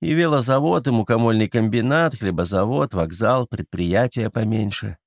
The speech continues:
И цветет у нас коррупция махровым цветом. Никто не может правды добиться. И вы зря вмешались». «Ничего, мы не мальчики для битья. Время изменилось, справимся». «Дай-то бог».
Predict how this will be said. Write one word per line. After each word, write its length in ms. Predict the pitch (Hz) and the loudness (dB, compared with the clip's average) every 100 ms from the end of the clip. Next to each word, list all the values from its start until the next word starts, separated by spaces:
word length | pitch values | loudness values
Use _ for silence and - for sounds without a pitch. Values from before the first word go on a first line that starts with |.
| _ _ _ _ _ | _ _ _ _ _
И 160 | 156 156 | -4 -4
цветет 460 | - 147 151 185 170 | -2 -4 -2 -2 0
у 60 | |
нас 260 | 160 170 - | 0 0 0
коррупция 720 | 139 147 180 175 - 151 147 | -2 -2 -4 -4 0 2 2
махровым 580 | 127 110 123 127 117 104 | 2 0 0 2 0 -2
цветом. 580 | 80 80 80 82 78 - _ _ _ _ _ - | -2 0 0 -2 -4 -6 _ _ _ _ _ -4
Никто 400 | 143 160 - 202 | -2 -2 -2 -2
не 120 | 180 | 2
может 360 | 170 185 156 - | 2 0 -2 -2
правды 360 | 156 147 104 | 0 2 0
добиться. 600 | 92 87 - - - - _ _ _ _ _ _ - | -2 -2 -2 -6 -10 -12 _ _ _ _ _ _ -4
И 100 | - | -2
вы 240 | 151 139 | 2 0
зря 340 | 101 90 80 76 | 0 -2 -2 -2
вмешались». 760 | 73 90 - 64 - - - _ _ _ _ _ _ _ _ - | -6 -4 -6 -8 -8 -10 -10 _ _ _ _ _ _ _ _ -2
«Ничего, 520 | 120 160 190 185 180 | 0 2 2 2 4
мы 400 | 107 113 120 117 101 | 4 4 4 4 4
не 140 | 120 | 4
мальчики 480 | 131 143 - 98 87 | 4 2 -2 -4 -2
для 140 | 78 | -2
битья. 520 | 71 76 - 69 - _ - | -2 -4 -6 -8 -10 _ -6
Время 500 | 113 156 143 131 127 | -2 0 2 2 0
изменилось, 640 | 113 131 139 101 82 - | 0 0 0 0 -2 -6
справимся». 760 | - - 110 107 73 - - - _ _ _ _ - | -10 -2 0 2 0 -4 -10 -18 _ _ _ _ -6
«Дай-то 480 | 101 120 - 214 151 | -4 -2 -2 -2 -4
бог». 540 | 135 135 131 - - | -2 -2 -2 -6 -18